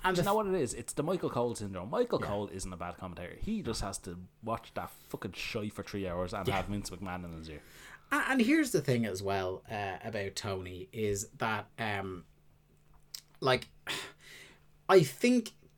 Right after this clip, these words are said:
Speaker 1: people view it, him at the end of W C W as better because the standards of commentary and wrestling over the twenty-two years
Speaker 2: Have been so
Speaker 1: since
Speaker 2: far.
Speaker 1: this show has fallen so far, yeah.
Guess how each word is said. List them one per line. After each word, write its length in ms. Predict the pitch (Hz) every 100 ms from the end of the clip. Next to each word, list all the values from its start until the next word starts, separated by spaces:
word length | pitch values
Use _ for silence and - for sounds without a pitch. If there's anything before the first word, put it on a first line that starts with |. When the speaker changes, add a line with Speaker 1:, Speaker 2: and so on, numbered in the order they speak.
| _ - - -
Speaker 1:
people 800 | - - 202 190 175 165 160 - - _ _ - _ _ -
view 560 | 147 120 123 147 160 151
it, 260 | 139 147 - -
him 460 | 147 131 156 147 143 -
at 100 | 127
the 120 | 131
end 160 | 131 135
of 60 | 120
W 180 | 123
C 140 | 113 135
W 140 | 117
as 100 | 110
better 560 | 101 - 135 110 98 85 - - - -
because 440 | 123 - 127 120
the 100 | -
standards 640 | - - 151 147 147 131 123
of 120 | 120
commentary 560 | - 135 139 131 - 120
and 140 | 110
wrestling 580 | 113 117 - 117 107 113 -
over 320 | 127 117 113
the 140 | 110
twenty-two 680 | 107 - 135 127 127 120 135
years 640 | 117 113 110 104 101 - - - _ _ - -
Speaker 2:
Have 60 | -
been 60 | -
so 140 | -
Speaker 1:
since 420 | 139 123 117 -
Speaker 2:
far. 160 | 90 90 -
Speaker 1:
this 180 | - 123
show 400 | - 135 110 104 -
has 220 | 113 107
fallen 340 | - 131 113
so 160 | 107 120
far, 280 | 101 95 -
yeah. 140 | 170